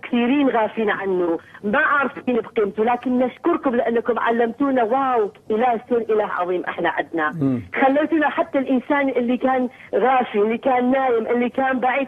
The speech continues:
Speaker 1: خلاه حسسهم. نعم ضربة شديدة وضربة قوية كانت، بس نشكر الرب لأن هم، هم الرب أنقذهم من هذا، يكفي بأنه أنقذ أرواحهم.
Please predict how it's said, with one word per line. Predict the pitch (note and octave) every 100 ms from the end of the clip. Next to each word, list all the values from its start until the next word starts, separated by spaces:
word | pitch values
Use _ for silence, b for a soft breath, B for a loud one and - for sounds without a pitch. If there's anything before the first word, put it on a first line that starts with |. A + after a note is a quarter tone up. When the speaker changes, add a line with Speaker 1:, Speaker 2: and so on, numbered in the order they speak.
| -
Speaker 1:
خلاه | G#3+ A#3+ B3
حسسهم. | - A#3 - A#3+ - D#3 C#3+ B B
نعم | B3+ C#4+ A3 A3
ضربة | C4 A3+ A3+
شديدة | G#3+ G3 G#3 F#3
وضربة | F#3+ G#3 A3+ A3
قوية | A3 G#3 A3 G3
كانت، | G3+ G3 F#3+ F#3+ B B B
بس | F3+ G#3+ -
نشكر | A3+ - -
الرب | G#3 A#3+ F#3+
لأن | G3+ G3
هم، | B3 -
هم | C4+
الرب | B3+ B3 -
أنقذهم | - A#3 G#3 F#3
من | F3
هذا، | E3
يكفي | E3+ F#3 C4 B3+
بأنه | A3 A3 G#3+
أنقذ | A3 G#3 E3+
أرواحهم. | F3+ F#3 F3+ E3+ - C3+